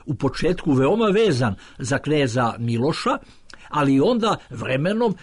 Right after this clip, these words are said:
naravno, teško im je tr-, bilo trpeti njegove despotske navike, recimo, da naredi da uglednom diplomati sa izvesnim zaslugama da udare po dvadeset pet ili pedeset batina.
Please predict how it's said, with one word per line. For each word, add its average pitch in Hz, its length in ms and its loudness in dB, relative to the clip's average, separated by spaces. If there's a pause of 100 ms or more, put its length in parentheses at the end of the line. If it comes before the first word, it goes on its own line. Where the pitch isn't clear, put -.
naravno, 143 260 -2
teško - 360 -8
im 151 140 -2
je 143 80 0
tr-, 151 300 -4
bilo 151 260 0
trpeti - 580 0 (240)
njegove 147 360 2
despotske 139 560 -2
navike, 139 440 2
recimo, 143 360 0
da 127 140 0
naredi 131 480 0 (140)
da - 140 -8
uglednom 160 560 2
diplomati 139 680 0 (160)
sa 123 260 -2
izvesnim 143 380 -2
zaslugama 139 760 0 (240)
da 127 180 0
udare 147 360 2
po 139 140 0
dvadeset 135 540 0
pet 135 280 0
ili 123 180 -2
pedeset 127 500 0
batina. 98 480 -6